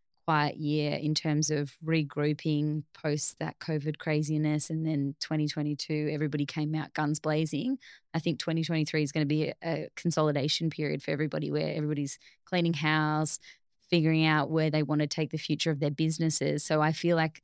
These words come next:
this is a great timing to start talking about free pitching and, you know, arming sole traders and more, and smaller companies in that with a way to approach this quieter year with setting themselves up for the future. So I think it's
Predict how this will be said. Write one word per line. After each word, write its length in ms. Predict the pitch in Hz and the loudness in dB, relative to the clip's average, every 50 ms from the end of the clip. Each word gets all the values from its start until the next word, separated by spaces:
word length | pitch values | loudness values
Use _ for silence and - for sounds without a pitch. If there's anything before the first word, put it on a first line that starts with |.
| _ _ | _ _
this 220 | 156 151 160 - | -6 -4 -2 -2
is 120 | 175 151 156 | 0 0 -2
a 40 | |
great 400 | 156 - - 160 156 160 151 - | -2 -2 0 2 2 2 2 0
timing 520 | _ - - - 156 156 160 160 156 156 151 | _ -6 -4 0 2 2 4 4 4 2 2
to 120 | - 156 | 0 -2
start 200 | - - 147 - - | -2 -2 -2 -2 -2
talking 440 | - - 160 151 - - 160 160 151 | -2 0 0 0 0 -2 0 0 0
about 360 | 147 - 151 147 143 147 - - _ _ _ _ _ _ _ _ | 0 2 2 2 2 0 -2 -4 _ _ _ _ _ _ _ _
free 220 | _ - 170 160 151 | _ -2 0 0 0
pitching 520 | - - 160 - - - 170 160 151 151 | 0 -2 0 0 2 2 4 4 4 4
and, 360 | 147 151 151 143 143 147 151 - - - | 2 2 2 2 2 0 0 -2 -4 -2
you 100 | - 151 | -2 0
know, 120 | 147 143 - | 0 0 0
arming 680 | - 147 151 156 160 160 151 151 143 143 147 156 175 - _ _ _ _ _ _ | 0 0 2 4 4 4 4 4 4 2 0 -2 -6 -10 _ _ _ _ _ _
sole 260 | - - 165 165 160 | -4 0 0 0 0
traders 480 | - - 156 151 151 147 151 151 143 151 | 2 2 2 2 4 2 2 0 0 0
and 280 | 160 143 147 147 117 | 0 0 0 0 0
more, 320 | 147 156 156 147 147 135 - | 0 0 2 2 0 0 0
and 180 | - 156 160 156 | 0 0 0 0
smaller 320 | - - 165 160 160 160 | 0 0 0 2 2 0
companies 460 | 156 - 156 147 - 160 156 156 151 156 | 0 -2 -4 -4 -2 -2 -2 -2 -2 -2
in 140 | 160 160 | -2 0
that 200 | 160 151 143 104 | 0 0 0 0
with 140 | - 151 147 | -2 -2 -2
a 60 | 156 | 0
way 160 | 147 151 151 151 | 0 0 2 2
to 100 | 147 147 | 2 0
approach 600 | 143 135 - - 160 151 - - - - - - - _ _ - | 0 -2 -2 0 0 0 0 -2 -2 -4 -4 -4 -8 _ _ -6
this 240 | 160 151 - - | -4 -2 -2 -4
quieter 420 | - - - 185 175 170 175 165 160 | -4 -6 -4 0 2 2 4 2 2
year 520 | 160 151 160 165 165 156 156 151 147 147 147 - _ - | 0 2 2 2 2 4 4 4 4 2 0 -4 _ -2
with 220 | 156 165 156 135 151 | 0 0 0 0 -4
setting 320 | - - - 165 147 156 160 | -6 -4 -2 0 0 2 2
themselves 380 | 151 151 151 - 151 151 151 | 2 2 0 0 -2 -4 -4
up 140 | 156 - - | -6 -8 -8
for 80 | - 156 | -8 -8
the 60 | 147 | -6
future. 460 | - - 139 143 - - - 139 302 294 - _ - _ _ _ _ _ _ _ | -6 -4 -6 -4 -4 -4 -2 -2 -4 -4 -6 _ -20 _ _ _ _ _ _ _
So 100 | - 165 | -4 -2
I 20 | 165 | -2
think 60 | 156 | 0
it's 420 | 156 - - _ _ - - - | -2 -4 -4 _ _ -18 -18 -18